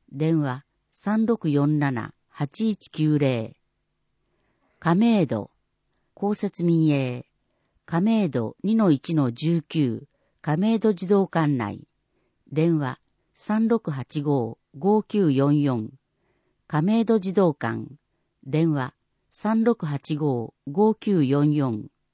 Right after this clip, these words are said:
亀戸第三。亀戸七の三十九の九、亀戸第三児童館内。電話、三六三六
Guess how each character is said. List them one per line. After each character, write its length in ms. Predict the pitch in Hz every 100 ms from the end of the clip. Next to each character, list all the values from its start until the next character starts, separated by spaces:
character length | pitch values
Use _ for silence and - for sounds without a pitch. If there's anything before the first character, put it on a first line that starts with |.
| _ _ _ _ _ _ _ _ _
亀 440 | - 175 233 233 160
戸 140 | 120
第 240 | 131 160
三。 480 | 147 139 127 120 156 _ _ _ _ _ _
亀 420 | - 185 226 233 170
戸 280 | 131 113 -
七 280 | 196 226 196
の 120 | 147
三 300 | - 190 175
十 220 | 143 127
九 280 | - 180 160
の 180 | 123 -
九、 480 | - 151 127 - _ _ _ _ -
亀 380 | 180 226 233
戸 120 | 165 127
第 220 | 151 190
三 240 | 208 208
児 140 | 185 185
童 200 | 196 170
館 300 | 170 156 123
内。 340 | 104 95 139 _ _ _ _ _ 147
電 280 | 156 160
話、 220 | 139 131 - _ _ _
三 340 | - 208 226
六 180 | 226 220
三 320 | - 156 156
六 460 | 151 143 123 113